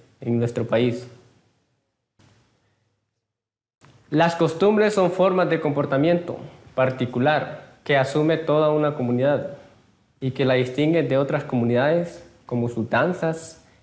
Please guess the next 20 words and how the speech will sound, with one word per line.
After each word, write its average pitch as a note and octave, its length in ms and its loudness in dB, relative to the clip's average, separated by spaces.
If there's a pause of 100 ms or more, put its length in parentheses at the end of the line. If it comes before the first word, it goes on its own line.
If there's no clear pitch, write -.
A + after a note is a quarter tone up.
(200)
fiestas, C#3+ 840 -2 (300)
comidas, D3 720 0 (520)
idioma C#3 680 -2 (460)
o A#2+ 160 -2
artesanía. B2 680 0 (1120)
Como D3+ 240 2
por D#3 160 2
ejemplo, E3+ 640 0 (840)
en C3 120 -2
cada E3 320 2
municipio G3+ 580 2
de C3+ 160 2
cada E3+ 200 2
departamento F#3+ 500 0
de F#3+ 80 0
Honduras, F#3+ 560 0 (1040)
a A#2+ 120 0
veces E3 300 2
se E3 120 0
celebra F3+ 580 0